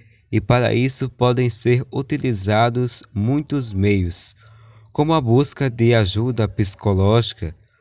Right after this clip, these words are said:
direção espiritual com um sacerdote ou religioso, a maior frequência aos sacramentos, leitura bíblica e oração,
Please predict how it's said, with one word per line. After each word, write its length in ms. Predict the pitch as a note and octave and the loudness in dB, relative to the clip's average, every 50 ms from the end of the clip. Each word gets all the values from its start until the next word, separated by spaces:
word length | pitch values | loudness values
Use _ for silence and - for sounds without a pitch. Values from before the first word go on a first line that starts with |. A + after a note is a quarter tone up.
| _ _ _ _ - | _ _ _ _ 0
direção 640 | - G2+ G#2 G#2 A2 G#2+ - - - A#2+ A#2+ B2+ B2 | 2 2 2 2 2 0 0 0 0 0 2 2 2
espiritual 880 | B2 A#2 - - - A#2 A2+ G#2+ G#2 - G#2 G2+ G2+ G#2 A2+ B2+ C3 | 0 -2 -2 -2 -2 -2 -2 -2 -2 -2 0 2 2 4 2 2 0
com 300 | A#2+ - - A2 G#2+ A2 | 0 0 0 0 2 2
um 60 | A2 G#2+ | 0 -2
sacerdote 1120 | - - - G#2 G2+ G2 - - G#2 F#2+ F2+ E2 E2 G2 G#2 A2+ B2+ C3 C3 - A#2 G#2 - | -2 -2 -2 -2 -2 -2 -4 -4 -2 -2 -2 -2 -2 0 0 0 0 -2 -4 -4 -4 -4 -2
ou 220 | - A2 A2 G#2 | 0 0 2 2
religioso, 960 | F#2+ G2+ G2+ G2+ G2 G2 F2+ E2+ E2 F2+ F#2 G2+ A2+ A#2+ A2 G2 F#2 E2 D2 - _ _ _ _ _ _ _ _ _ _ _ | 2 2 0 0 0 -2 -2 -2 -2 0 0 2 2 0 0 -2 -6 -8 -10 -12 _ _ _ _ _ _ _ _ _ _ _
a 100 | - - | -4 -2
maior 340 | - C3+ C3 B2+ B2+ C#3+ D3 | 0 0 2 2 2 2 0
frequência 840 | B2 - D#3 C#3+ C3+ C3 - C3 C3+ C#3 C3 - - C#3 C3+ B2+ - - | 0 -2 -4 -6 -4 -4 -2 -2 -2 -2 -2 -4 -4 -4 -6 -8 -6 -4
aos 220 | - G2+ A2+ A2+ | -2 -2 -2 -2
sacramentos, 1120 | - - A#2 A2+ A2+ - A2+ G2+ G2 G2 G2+ G#2+ A#2+ B2+ - - - F#2 F#2 - - - - _ _ _ _ _ _ _ _ _ - | -2 -2 -2 -2 -2 -2 -2 -2 0 0 0 0 0 -2 -4 -8 -10 -10 -10 -10 -14 -16 -18 _ _ _ _ _ _ _ _ _ -2
leitura 400 | G2+ G#2 G2 G2 A2 A2 G#2 F#2+ | -2 -2 0 0 0 2 2 0
bíblica 800 | F2+ E2 F2 G#2 B2 C3 A#2+ - G#2+ F#2 F#2 - - D#2+ D2+ - - _ - | 0 0 2 2 2 2 0 -2 -4 -4 -4 -6 -8 -10 -10 -12 -14 _ -4
e 80 | G2+ | -2
oração, 720 | G2 G2 G2 F#2+ F#2 F2+ - - - - G#2 G#2 A2+ A2 | 0 2 2 2 2 0 0 0 0 0 0 0 0 -2